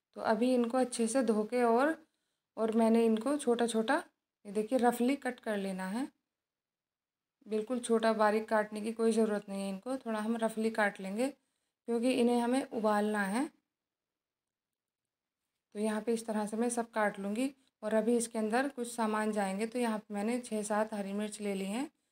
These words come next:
मिर्च आप अपने हिसाब से ले सकते हो, कम या ज़्यादा। और इसमें कुछ गरम मसाले जाएंगे,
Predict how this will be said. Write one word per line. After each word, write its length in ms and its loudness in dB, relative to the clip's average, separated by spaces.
मिर्च 240 -2
आप 140 2
अपने 200 -6
हिसाब 280 -2
से 160 -6
ले 140 2
सकते 300 -8
हो, 180 2
कम 260 -6
या 120 -2
ज़्यादा। 360 0
और 80 2
इसमें 240 2
कुछ 220 -2
गरम 300 2
मसाले 360 -2
जाएंगे, 440 -2